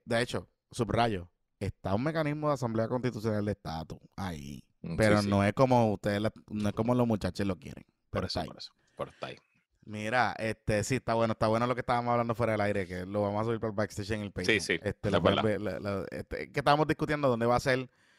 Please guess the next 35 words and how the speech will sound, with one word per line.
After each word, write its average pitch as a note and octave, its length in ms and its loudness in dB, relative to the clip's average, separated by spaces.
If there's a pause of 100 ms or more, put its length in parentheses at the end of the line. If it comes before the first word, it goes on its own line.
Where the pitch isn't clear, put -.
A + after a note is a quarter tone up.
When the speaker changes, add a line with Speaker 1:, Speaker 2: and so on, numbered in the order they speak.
(340)
Speaker 1:
dónde D#3+ 120 6
Speaker 2:
asamblea - 40 4
Speaker 1:
pudiese D#3+ 300 4
ser E3+ 140 4
la E3 40 2
Speaker 2:
constitucional. - 0 -
Speaker 1:
asamblea A#2 340 2
constitucional A2+ 520 0
de G2+ 60 0
estatus. - 380 -12
Speaker 2:
Sí, F2 160 2
sí. B1+ 140 -8 (100)
Speaker 1:
¿Verdad? D#2+ 260 -14
¿Y A2+ 120 -4
cómo C3 220 4
sería D3 200 4
ese A#2 140 2
proceso? G2+ 380 -4 (180)
Speaker 2:
Sí, - 200 -2
sí. - 160 -8 (400)
Speaker 1:
Mira, G#2+ 580 2
este, G#2+ 1000 -2 (480)
ok, - 160 4 (840)
dejando C#3+ 340 0
estatus F#3 260 2
a F3+ 40 4
un F3 100 2
lado, F#2+ 220 0
esta D#3 120 -8
semana F#3 220 -2
pasaron E3 240 -2
un - 40 -12
par E3 120 -4
de E3 100 -4
cosas A#2 280 -4